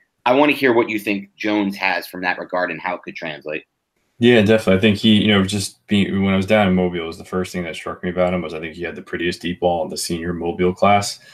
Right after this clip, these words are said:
Speaker 2: Um, and, you know, it's, it's, it, it's, it's got good air time. It's got, it's got good strength. And when it's in rhythm to a rhythm fade, it looks really, really, really good.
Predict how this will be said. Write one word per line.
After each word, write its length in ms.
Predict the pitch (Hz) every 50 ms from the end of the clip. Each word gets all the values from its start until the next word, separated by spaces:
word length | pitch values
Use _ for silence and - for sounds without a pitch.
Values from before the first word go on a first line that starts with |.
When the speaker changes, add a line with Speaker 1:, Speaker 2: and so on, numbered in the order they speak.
| - - - _ _ _ -
Speaker 2:
Um, 640 | 85 85 80 80 80 80 80 80 78 78 87 _ _ _ _ _ _ _ -
and, 420 | 87 85 82 80 82 80 78 78
you 80 | - 85
know, 140 | 85 82 80
it's, 360 | 80 78 - - - - - - - - - - - - - _ _ _ _ _ _ _ -
it's, 320 | 104 101 95 - - -
it, 300 | - 104 98 92 - _ - -
it's, 400 | 101 95 92 - - - - -
it's 120 | 92 -
got 200 | - - 87 87
good 160 | - 98 92
air 220 | 90 - 95 98 92
time. 420 | - - 98 95 95 95 92 92
It's 160 | 85 82 -
got, 320 | - - 107 85 82 80 87
it's 140 | 85 - -
got 160 | 85 85 -
good 160 | 90 82 76
strength. 380 | - - 95 90 92 95 95 -
And 100 | 82 85
when 100 | 85 82
it's 140 | 85 -
in 100 | 90 85
rhythm 380 | 82 87 95 98 92 92 90 87
to 100 | - 87
a 40 | 82
rhythm 280 | 85 90 85 85 85
fade, 380 | - - 104 101 98 92 87 85
it 80 | 78 90
looks 200 | 90 90 - -
really, 280 | 92 90 87 87 85
really, 240 | 85 87 87 82 78
really 240 | 78 82 82 82 80
good. 400 | 78 - 90 85 78 76 73